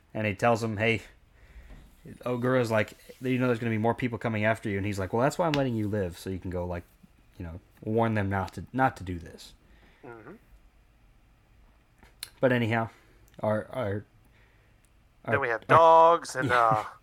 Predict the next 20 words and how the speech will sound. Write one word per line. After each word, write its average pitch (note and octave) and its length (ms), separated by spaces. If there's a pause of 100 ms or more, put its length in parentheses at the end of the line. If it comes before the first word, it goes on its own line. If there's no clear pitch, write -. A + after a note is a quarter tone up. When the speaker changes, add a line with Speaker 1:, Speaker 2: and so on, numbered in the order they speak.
(320)
Speaker 2:
our, D3+ 100
our C#3 180
curvaceous D3 640
gal, D3 440
uh, B2+ 260
Budokiba. E3+ 800 (300)
Speaker 1:
Yeah, A2+ 160
she C#3+ 100
Speaker 2:
Udo D#3+ 100
Speaker 1:
gra-, C3+ 220
Speaker 2:
Kiba. C3+ 560
Speaker 1:
she - 180
grabs C3+ 280
her D3+ 120
boys, B2+ 440
Fu - 240
grabs A#2 260
her B2 140
boys, A2 400
and F2+ 140